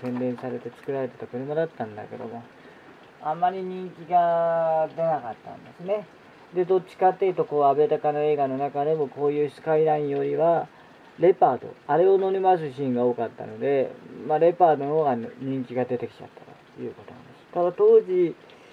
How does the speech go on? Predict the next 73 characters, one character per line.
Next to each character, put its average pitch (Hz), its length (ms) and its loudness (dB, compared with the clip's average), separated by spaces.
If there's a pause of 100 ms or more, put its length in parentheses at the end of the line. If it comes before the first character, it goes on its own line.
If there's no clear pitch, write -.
(540)
え 170 1080 2
ー、 165 260 2
ア 180 40 2
メ 196 60 2
リ 190 80 2
カ 190 100 2
が 190 120 4
ま 185 120 4
だ 170 120 6
出 170 180 2
始 185 280 2
め 185 140 2
て、 160 120 0
え 135 1000 2
ー、 147 40 -4
ま 170 100 6
だ 160 100 6
間 147 180 2
も 196 180 -2
な 208 140 4
い 180 100 2
頃 139 280 0
っ 123 40 -6
て - 200 -8
の 139 100 -4
は、 139 160 0 (380)
実 180 80 2
は 151 120 8
あ 139 40 4
の 139 120 -6
レ 156 120 4
パ 143 180 0
ー 127 60 0
ド 123 100 -8
す 165 100 -4
ら、 147 260 2 (680)
ソ 185 160 6
ア - 20 8
ラ 180 140 6
の 123 180 -6 (260)
ラ 165 180 6
イ - 20 4
バ 147 120 0
ル 113 80 -4
で 110 120 -14
し - 80 -20
た 120 80 -12
か 113 80 -10
ら、 117 140 -12
ソ 160 120 0
ア 180 60 4
ラ 170 80 6
を 135 100 2
意 131 80 -8
識 - 160 -18
し - 120 -20
て - 100 -16
ま 107 80 -20
し 101 60 -20 (100)
た 107 60 -16
か 117 100 -14
ら、 127 220 -4 (920)
え 127 560 0
ー、 123 80 -10
本 147 200 -4
場 147 120 4
の、 147 120 -2
ま 143 140 2
あ、 127 40 2
ト 139 160 -4
ヨ 135 80 0
タ 143 140 -6
の 113 120 -10